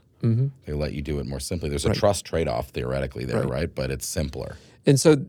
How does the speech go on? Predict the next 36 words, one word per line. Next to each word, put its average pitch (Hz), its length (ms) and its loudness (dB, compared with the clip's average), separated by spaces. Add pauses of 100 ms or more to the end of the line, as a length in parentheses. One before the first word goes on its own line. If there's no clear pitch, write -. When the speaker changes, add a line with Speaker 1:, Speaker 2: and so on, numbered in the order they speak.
(380)
Speaker 1:
this, 170 460 4 (160)
this 175 180 6
doesn't 151 280 6
just 139 200 4
apply 123 380 6
to 120 200 -4
Lightning, 120 640 0
I 120 80 -4
should 110 300 -6 (220)
hasten 110 360 -4
to 101 100 -6
point 107 200 -6
out. 101 120 -6
So 135 100 6
we've 131 240 8
been 127 140 6
working 117 260 2
on 120 100 -2
Lightning 113 400 2
because 110 560 0 (800)
I'm 110 120 0
a 113 80 2
Bitcoin, 110 560 -2 (840)
uh, 110 360 4 (320)
dare 120 160 6
I 135 100 8
say 143 140 4
maximalist, 151 760 0
at 135 200 6
least 135 440 4
descriptively, 120 720 0
if 110 140 -4
not 113 200 -4
prescriptively. 110 680 -2 (120)
Speaker 2:
Yeah. 78 180 -2 (520)
Speaker 1:
And, 120 920 4